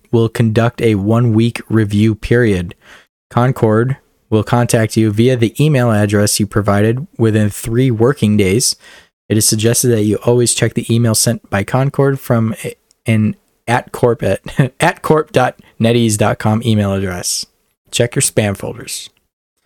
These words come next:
For those who did not receive the email, Concord still thanks you for your contribution to the application of the C C and New Eden. We hope you see more of your wonderful work in the future. So,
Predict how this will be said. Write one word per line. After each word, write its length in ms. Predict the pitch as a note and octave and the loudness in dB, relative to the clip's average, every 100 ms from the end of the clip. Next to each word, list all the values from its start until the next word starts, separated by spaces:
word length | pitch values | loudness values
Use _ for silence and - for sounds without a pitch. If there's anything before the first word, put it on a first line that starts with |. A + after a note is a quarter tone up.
| _ _ _ _ | _ _ _ _
For 60 | B2 | 2
those 300 | C#3+ D#3+ - | 2 0 0
who 160 | C#3+ | 0
did 240 | G#2+ G3 G#3+ | 2 2 2
not 180 | B2 | 0
receive 320 | G#2+ - A2+ G#2 | 0 2 0 0
the 160 | A2 | 0
email, 420 | G#2+ G#2 A#2 D3 _ _ _ _ _ _ | 2 2 2 -2 _ _ _ _ _ _
Concord 400 | B2 B2 B2+ A#2 | -2 2 2 2
still 280 | - G3 A3 | 0 0 0
thanks 340 | - G#2+ - | 0 0 2
you 100 | G#2+ | 0
for 140 | - G#2 | 2 0
your 140 | G2 | 2
contribution 720 | A2 G2+ G#2+ G2 G#2 - C#3 - _ _ _ _ _ _ _ _ _ | 0 -2 0 0 0 0 -2 -4 _ _ _ _ _ _ _ _ _
to 80 | A#2 | 0
the 160 | G#2+ | 2
application 560 | A2 A#2+ - A2 - B2 | 2 0 0 0 0 0
of 160 | A2 G#2 | 0 0
the 60 | |
C 200 | - A#2+ | 0 2
C 300 | A2+ B2 B2 | 2 0 0
and 160 | A2 G#2+ | 0 2
New 180 | A2+ A2+ | 2 2
Eden. 400 | A2 A#2 D#3 F#3+ _ _ _ | 0 2 2 -2 _ _ _
We 100 | A#2+ | -2
hope 220 | A#2 A#2+ A2+ | 0 0 0
you 140 | G#2+ | 0
see 260 | - B2+ A2 | 0 0 2
more 500 | G#2+ A2+ C3+ E3+ - _ _ _ _ _ _ | 2 2 2 -2 -8 _ _ _ _ _ _
of 120 | G#2+ G#2 | -8 -4
your 140 | G2+ | -2
wonderful 540 | G2+ C#3+ D#3+ - D3+ | 0 0 0 0 0
work 380 | A#2 A2+ - - _ _ _ _ | 2 0 -2 -14 _ _ _ _
in 100 | G#2+ | -2
the 80 | A2 | -2
future. 560 | - F#2+ - - - _ _ _ _ _ _ _ _ _ _ _ _ _ _ _ _ _ | -2 -4 -4 -10 -14 _ _ _ _ _ _ _ _ _ _ _ _ _ _ _ _ _
So, 280 | G2+ F2 | -10 -10